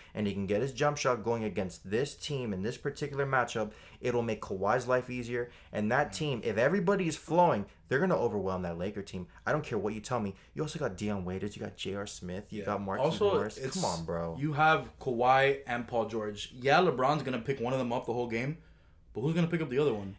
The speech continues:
Speaker 1: Yes, and then
Speaker 2: And it's like, you,
Speaker 1: there's,
Speaker 2: you,
Speaker 1: there's
Speaker 2: you're
Speaker 1: too
Speaker 2: gonna de-,
Speaker 1: much.
Speaker 2: yeah, you're gonna depend on K C P to pick up one of these guys, and it's just not gonna work out well. You know, K C P's a good defender, but he can't defend Kawhi. He's not gonna defend P G.
Speaker 1: Not at all. And you know what? It's all those things that make me say Clippers in six,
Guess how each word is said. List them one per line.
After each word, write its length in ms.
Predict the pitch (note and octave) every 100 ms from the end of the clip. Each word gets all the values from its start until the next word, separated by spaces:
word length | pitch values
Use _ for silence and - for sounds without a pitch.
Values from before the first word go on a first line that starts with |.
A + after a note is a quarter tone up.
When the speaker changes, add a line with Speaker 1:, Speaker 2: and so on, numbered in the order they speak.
| -
Speaker 1:
Yes, 260 | C#3+ D#3+
and 140 | - D#3
then 140 | D#3+
Speaker 2:
And 100 | C3+
it's 140 | D#3+ E3
like, 240 | C#3+ - C3+
you, 60 |
Speaker 1:
there's, 200 | D3 E3
Speaker 2:
you, 60 | D#3+
Speaker 1:
there's 160 | E3
Speaker 2:
you're 80 | D3
Speaker 1:
too 60 | F3
Speaker 2:
gonna 120 | E3
de-, 60 | F#2+
Speaker 1:
much. 240 | - -
Speaker 2:
yeah, 180 | C#3+ D#3
you're 200 | C3 D3
gonna 140 | F#3+
depend 300 | F3 E3 D#3+
on 80 | C#3+
K 160 | C#3 C#3
C 140 | C3+
P 100 | C3
to 80 | C#3
pick 220 | C3 C3
up 80 | A#2
one 100 | B2
of 60 | B2+
these 140 | A2+
guys, 200 | A2+ G#2+
and 60 | A#2+
it's 100 | C#3+
just 140 | A#2+
not 160 | B2+ C3+
gonna 140 | A#2
work 160 | A2 G#2+
out 180 | G#2+
well. 220 | F#2+ F#2 - - - -
You 80 | D3+
know, 80 | D3
K 140 | D#3
C 100 | F3+
P's 140 | G3
a 60 | E3
good 120 | D#3
defender, 380 | C3+ C3+ C#3+ A2
but 160 | G2 G2+
he 80 |
can't 180 | - F#3
defend 240 | A#2+ G#2+ F#2
Kawhi. 240 | F#2+ G2
He's 120 | A2+
not 100 | D3+
gonna 160 | B2+ A2
defend 300 | G2+ G2+ F#2
P 100 | G2+
G. 160 | F2+ A#2+
Speaker 1:
Not 200 | D3 E3+
at 80 |
all. 340 | C#3 G3 F#2+ -
And 160 | B2+ C3+
you 80 |
know 80 | D#3
what? 240 | E3 F#3+ -
It's 120 | -
all 180 | C#3 E3
those 200 | F#3 F3
things 260 | C#3 D3 C3+
that 140 | B2+
make 200 | C3 C3+
me 120 | D#3+
say 300 | - C3 B2+
Clippers 440 | - - C3 C3+ C#3
in 100 | C#3
six, 440 | - B2+ A#2+